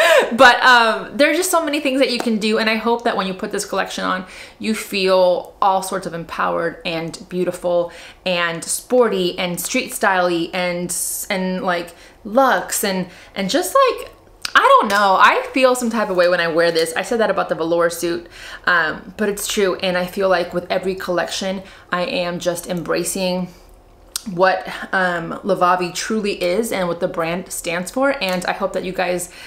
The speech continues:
um, see that through the clothes and the branding. Okay, speaking of branding, actually, I feel like I'm all over the place. Let's go back. Yes, let's go back to the biker shorts and the top.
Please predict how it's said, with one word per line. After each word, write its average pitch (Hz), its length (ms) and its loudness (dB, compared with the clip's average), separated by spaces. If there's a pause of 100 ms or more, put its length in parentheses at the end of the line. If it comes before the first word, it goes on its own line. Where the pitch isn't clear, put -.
(260)
um, 170 380 -2
see 202 340 -2
that 165 320 -2
through 185 160 2
the 175 80 -2
clothes 170 580 -2
and 165 400 -6
the 175 120 -6
branding. 160 580 -8 (920)
Okay, 349 340 4 (120)
speaking 403 480 0
of 220 120 2
branding, 185 540 -2
actually, 311 500 0 (300)
I 226 60 -4
feel 269 120 0
like 240 60 0
I'm 220 100 0
all 185 100 0
over 180 100 -2
the 175 60 -6
place. 180 280 -6 (120)
Let's 233 260 2
go 349 140 -2
back. 214 420 0 (120)
Yes, - 340 0
let's 220 180 0
go 330 180 -2
back 208 320 2
to 202 120 -2
the 185 80 0
biker 175 300 -2
shorts 196 420 -4
and 175 300 -6
the 165 100 -4
top. - 420 -6